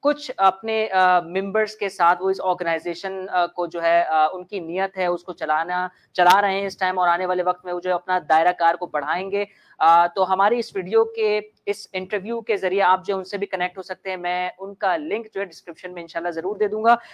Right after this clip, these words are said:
अ, बहरहाल, अ, आपसे दोबारा सवाल यही है कि कराची,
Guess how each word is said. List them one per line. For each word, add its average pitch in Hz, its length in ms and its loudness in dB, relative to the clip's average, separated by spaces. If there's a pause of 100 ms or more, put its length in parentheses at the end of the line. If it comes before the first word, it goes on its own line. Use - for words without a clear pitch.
(240)
अ, 220 120 8
बहरहाल, 285 420 4
अ, 202 600 4
आपसे 247 440 2
दोबारा 185 360 2
सवाल 233 300 0
यही 226 260 -2
है 254 140 2
कि 262 460 0 (120)
कराची, 202 640 0